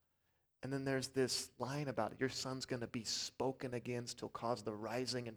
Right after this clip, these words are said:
falling of many, and a sword will pierce your own soul too." And in one sense, I think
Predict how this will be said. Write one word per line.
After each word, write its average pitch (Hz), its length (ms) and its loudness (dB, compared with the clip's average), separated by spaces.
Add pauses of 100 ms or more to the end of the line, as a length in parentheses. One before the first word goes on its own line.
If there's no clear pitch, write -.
(120)
falling 120 360 2
of 113 140 -8
many, 120 320 -2 (400)
and 120 140 4
a 107 60 -2
sword 143 840 4 (420)
will 120 120 2
pierce 127 640 0 (420)
your 113 220 2
own 113 260 2
soul 104 520 -2 (120)
too." - 320 -8 (1200)
And 131 100 2
in 135 100 6
one 214 140 12
sense, 139 320 6
I 139 60 6
think 156 220 2